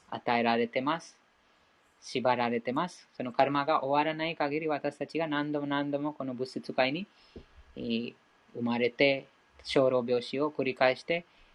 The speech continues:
それぞれの体を持って、いろいろなその概念をも-、持ってます。うん。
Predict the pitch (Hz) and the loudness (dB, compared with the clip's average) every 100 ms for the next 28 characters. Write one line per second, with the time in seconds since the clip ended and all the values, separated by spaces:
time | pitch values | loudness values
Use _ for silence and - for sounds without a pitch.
0 | - - 127 123 123 123 120 120 120 120 | -10 -2 0 2 0 0 -2 0 2 2
1 | 117 117 117 135 156 - - 196 190 135 | 0 0 -2 -2 -4 -2 2 2 2 -2
2 | 135 131 131 147 - 135 120 123 123 123 | 0 0 -2 -4 -6 -4 0 0 0 -4
3 | 160 143 113 123 120 - 104 - - - | -4 -4 -6 -6 -6 -6 -8 -10 -18 -20
4 | _ _ 113 104 | _ _ -8 -8